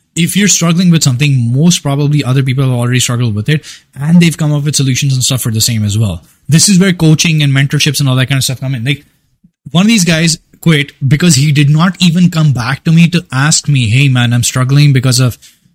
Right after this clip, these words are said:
my motivation. I'm struggling because of my discipline. I'm struggling because I ate sweet shit, because of a sweet tooth. I'm struggling because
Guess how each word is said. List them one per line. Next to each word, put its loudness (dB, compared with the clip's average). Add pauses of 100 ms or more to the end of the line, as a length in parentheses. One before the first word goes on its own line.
(320)
my 2
motivation. 2
I'm -2
struggling 2
because 0
of 2
my 2
discipline. 0
I'm -2
struggling 0
because 0
I 0
ate 0
sweet 0
shit, -2
because -2
of -2
a 0
sweet 0
tooth. -2
I'm 0
struggling 0
because 0